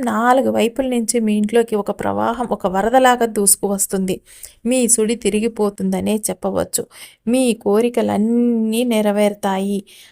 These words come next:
అంతేకాకుండా మీరు ఆనందంగా ఉంటారు అని చెప్తున్నారు పండితులు. లక్ష్మీదేవి అనుగ్రహంతో, ఐశ్వర్యాలతో జీవిస్తుంటారు. అలాగే గంధాన్ని తీసుకొని దానిలో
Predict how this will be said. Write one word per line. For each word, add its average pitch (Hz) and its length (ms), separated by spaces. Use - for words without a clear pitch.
అంతేకాకుండా 208 840
మీరు 202 280
ఆనందంగా 214 760
ఉంటారు 202 480
అని 220 220
చెప్తున్నారు 202 640
పండితులు. 202 560
లక్ష్మీదేవి 269 640
అనుగ్రహంతో, 202 640
ఐశ్వర్యాలతో 208 720
జీవిస్తుంటారు. 196 800
అలాగే 196 420
గంధాన్ని 208 580
తీసుకొని 190 440
దానిలో 196 400